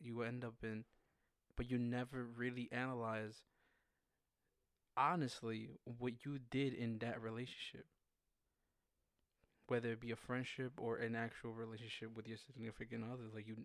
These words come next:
you don't sit there and you, no, no one's ever honest with themselves. You understand me? Like, again, I could sit here and tell you, I, you know, like, I, I'm just a great dad. I don't, I do this with my kids.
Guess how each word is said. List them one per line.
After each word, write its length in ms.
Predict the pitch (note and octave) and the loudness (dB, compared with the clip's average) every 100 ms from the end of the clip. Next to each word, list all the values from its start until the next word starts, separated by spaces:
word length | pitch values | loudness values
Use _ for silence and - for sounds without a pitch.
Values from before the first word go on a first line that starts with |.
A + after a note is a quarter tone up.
| - | -4
you 120 | B2 | 0
don't 200 | B2+ B2 - | 2 0 -4
sit 300 | - C#3 - | -2 -2 0
there 140 | A#2 | -2
and 140 | A2+ - B2+ | -2 -6 -4
you, 160 | B2 A#2+ | -4 0
no, 260 | A#2+ B2+ B2 | 0 2 4
no 140 | C#3+ | 4
one's 260 | D3+ C#3+ - | 6 6 4
ever 220 | C3+ C3 | 2 2
honest 340 | B2 C3+ D3 - | 2 0 -2 -4
with 80 | A#2+ | -8
themselves. 440 | G#2+ - B2+ - _ _ _ _ _ _ _ _ _ _ _ _ _ | -8 -8 -12 -14 _ _ _ _ _ _ _ _ _ _ _ _ _
You 80 | B2+ | -2
understand 400 | B2 - C#3 D3+ | -2 0 -2 0
me? 120 | F3 - _ _ _ _ _ - | -4 -8 _ _ _ _ _ -8
Like, 300 | A#2+ A#2 A2+ - _ _ _ _ _ _ _ - | -2 0 -2 -12 _ _ _ _ _ _ _ -8
again, 380 | A#2 C#3 C#3 A#2+ | -2 0 2 0
I 80 | A#2 | -2
could 160 | D3 C3 | -4 -6
sit 240 | - C3+ | -4 -4
here 100 | C3+ | -2
and 120 | B2 | -6
tell 200 | - C3 | -2 -2
you, 280 | B2+ B2 B2 _ _ _ _ _ _ _ _ _ _ _ _ _ - | 0 -2 -4 _ _ _ _ _ _ _ _ _ _ _ _ _ -8
I, 60 | C3+ B2+ | -8 -4
you 140 | C#3 C3 | -2 0
know, 140 | A2+ A2 | -2 -4
like, 220 | A#2 - - | -6 -8 -6
I, 420 | - - - B2 | -8 -8 2 2
I'm 140 | B2+ B2 | 2 -2
just 280 | C3+ - B2+ | -4 -2 -2
a 140 | A#2+ A2 | -2 0
great 300 | B2+ C3 A2+ | -2 -2 0
dad. 320 | B2+ C#3 C3+ | 2 2 2
I 100 | C3 | 2
don't, 100 | C3+ | 2
I 220 | C3 C3 B2+ | 2 2 0
do 140 | C3+ B2+ | -2 0
this 220 | C#3 B2+ | 0 2
with 100 | C#3 | 0
my 120 | A#2+ | 0
kids. 440 | - D3 C3+ B2+ | 0 4 4 2